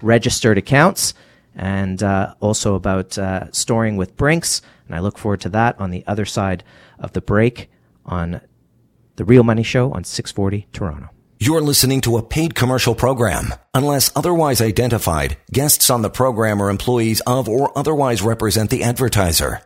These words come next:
Speaker 2: The opinions expressed therein are those of the advertiser and do not necessarily reflect the views and policies of Chorus Entertainment.
Speaker 1: Welcome back to The Real Money Show, the number one eight seven seven eight silver, the website guildhallwealth dot com.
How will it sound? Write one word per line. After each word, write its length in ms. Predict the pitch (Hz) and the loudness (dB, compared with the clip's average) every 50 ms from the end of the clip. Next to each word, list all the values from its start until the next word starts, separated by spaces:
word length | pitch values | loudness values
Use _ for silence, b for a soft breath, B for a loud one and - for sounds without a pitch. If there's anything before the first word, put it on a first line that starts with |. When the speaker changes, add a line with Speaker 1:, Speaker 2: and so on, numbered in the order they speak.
| _ _ - | _ _ -2
Speaker 2:
The 120 | 110 110 | 0 0
opinions 500 | 87 - - 104 110 110 107 104 92 92 | 0 0 0 0 0 2 0 0 0 -2
expressed 480 | 87 - - - 110 110 104 85 76 85 | 0 -2 -2 0 0 0 0 0 0 0
therein 360 | 92 85 87 101 107 107 95 | 0 0 0 0 0 0 0
are 80 | 92 | 0
those 360 | 87 73 - 104 110 107 101 - | -2 0 0 0 0 0 0 0
of 260 | - 123 139 123 104 | 0 -2 -2 0 0
the 140 | 113 101 90 | -2 0 0
advertiser 640 | 92 87 78 95 82 - 90 92 87 78 87 87 82 - | -2 -2 -4 -4 -2 -2 -2 -2 -2 -2 -2 -4 -2 -2
and 80 | 120 117 | -2 -2
do 80 | 123 | -2
not 220 | 139 151 151 - 131 | -2 -2 -4 -2 -2
necessarily 840 | 131 113 - 117 110 - - - 175 180 160 135 117 107 101 98 | -2 0 0 2 2 2 2 2 2 0 0 0 0 -2 -2 -2
reflect 400 | 98 98 - - 127 123 - - | -4 -4 -2 -2 -2 -2 -2 -4
the 60 | 101 | -6
views 340 | 80 85 117 131 131 123 104 | -4 -2 -2 -2 0 0 0
and 120 | 107 95 | -2 -2
policies 560 | - - - 170 165 147 123 - - 127 117 - | -4 -4 -4 -2 -2 0 -2 -2 -2 -2 -2 -2
of 140 | 147 - | -4 -4
Chorus 380 | - - 151 139 135 135 131 - - | -4 -4 -2 0 0 -2 -2 -4 -4
Entertainment. 760 | 131 131 - 147 - - 143 143 113 98 80 62 52 - - b b b b b b | -4 -4 -4 -4 -2 -2 -2 0 0 -2 -4 -6 -10 -12 -14 b b b b b b
Speaker 1:
Welcome 320 | - 104 120 113 - 123 110 | 6 6 6 8 8 6 8
back 220 | 127 139 143 - | 8 8 8 6
to 100 | - 120 | 4 4
The 80 | 107 104 | 6 6
Real 160 | 110 110 110 | 8 8 8
Money 220 | 110 110 120 139 | 6 4 2 2
Show, 200 | 135 - - 92 | 0 0 0 0
the 100 | 90 87 | 2 0
number 400 | 92 95 101 107 110 104 98 90 | 0 0 2 0 2 0 0 0
one 200 | 87 95 110 113 | 0 0 0 2
eight 240 | 113 113 110 98 - | 2 2 0 0 -2
seven 360 | - - - - 110 101 101 | -6 -2 2 2 2 2 2
seven 340 | 95 - - 113 104 101 98 | -2 2 2 4 4 4 2
eight 180 | 98 95 90 - | 2 0 0 -2
silver, 480 | - - 131 131 139 147 165 185 - B B B B B B B B - | 2 6 6 6 6 4 2 0 -2 B B B B B B B B -8
the 100 | - 90 | -6 0
website 600 | 90 101 104 101 - - 113 104 101 95 - - _ - 107 | 2 2 2 2 2 2 2 2 2 2 -2 -6 _ -14 -4
guildhallwealth 760 | - 123 117 120 104 98 110 104 101 95 104 101 101 - - | 2 2 2 2 2 2 0 0 0 2 0 0 -2 -2 -2
dot 260 | - 95 90 87 - | -2 -2 -2 -2 -6
com. 420 | - - 117 120 123 131 143 131 | -4 -2 -2 -2 -2 -2 -6 -10